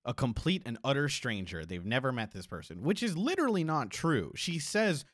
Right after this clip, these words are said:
"We've done favors for each other," like, all of these people. She's, she has at least looked at these people, and they all moved in together at the kinda same time at this, like, new building.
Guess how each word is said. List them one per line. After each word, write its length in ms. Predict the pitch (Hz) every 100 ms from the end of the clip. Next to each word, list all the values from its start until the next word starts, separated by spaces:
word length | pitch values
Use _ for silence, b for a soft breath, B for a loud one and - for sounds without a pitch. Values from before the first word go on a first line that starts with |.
| b
"We've 300 | 131 165 120
done 260 | 151 180 160
favors 560 | 143 175 226 156 123
for 220 | 104 - 120
each 200 | 110 107
other," 280 | 85 78 76
like, 220 | 107 - -
all 240 | 147 165
of 100 | 135
these 180 | 110 95
people. 380 | - 92 71 64
She's, 300 | - 110 - b b
she 240 | - 135
has 240 | 143 123 - _ _ -
at 160 | 131 151
least 400 | 214 220 - - _ _
looked 320 | 131 175 -
at 160 | 139 -
these 180 | 123 -
people, 500 | 117 107 101 69 -
and 120 | 123
they 120 | 139
all 240 | 143 170 202
moved 280 | 214 214 175
in 140 | 196
together 480 | 156 143 156 156 139
at 120 | 139
the 60 | 139
kinda 300 | - 156 139
same 340 | - 160 151
time 540 | 143 - 151 147 101 87
at 140 | 107
this, 160 | 131 127
like, 180 | 120
new 240 | 107 139 160
building. 580 | 135 143 147 95 82